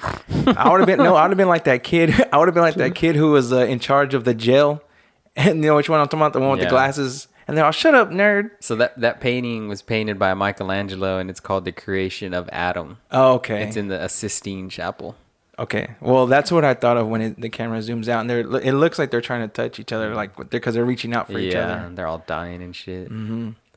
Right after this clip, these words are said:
Speaker 1: Which the sister took, like, eight axe blows to the fucking
Speaker 2: Fuck,
Speaker 1: chest.
Speaker 2: yeah,
Speaker 1: And she,
Speaker 2: dude.
Speaker 1: well, she, and, and while she's dying, she's, she says something like,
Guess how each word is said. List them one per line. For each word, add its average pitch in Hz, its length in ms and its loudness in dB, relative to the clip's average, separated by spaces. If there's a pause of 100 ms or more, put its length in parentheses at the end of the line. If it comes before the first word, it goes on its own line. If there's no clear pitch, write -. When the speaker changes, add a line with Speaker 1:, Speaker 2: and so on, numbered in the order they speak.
(240)
Speaker 1:
Which 147 220 2
the 139 120 2
sister 170 320 0
took, 151 240 -6
like, 113 320 -4
eight 131 300 -2
axe 135 260 0
blows 127 380 2
to - 60 -16
the 117 80 -8
fucking 131 380 -4
Speaker 2:
Fuck, 92 140 -2
Speaker 1:
chest. 131 320 -2
Speaker 2:
yeah, 87 260 -4
Speaker 1:
And - 80 -4
she, - 180 -2
Speaker 2:
dude. 180 80 -2
Speaker 1:
well, 151 80 2
she, 214 180 -2
and, 170 160 -2
and 180 320 0
while 156 140 4
she's 139 200 -4
dying, 131 440 0
she's, 135 340 -6 (120)
she 175 140 -6
says 156 260 0
something 147 340 -4
like, 127 220 -4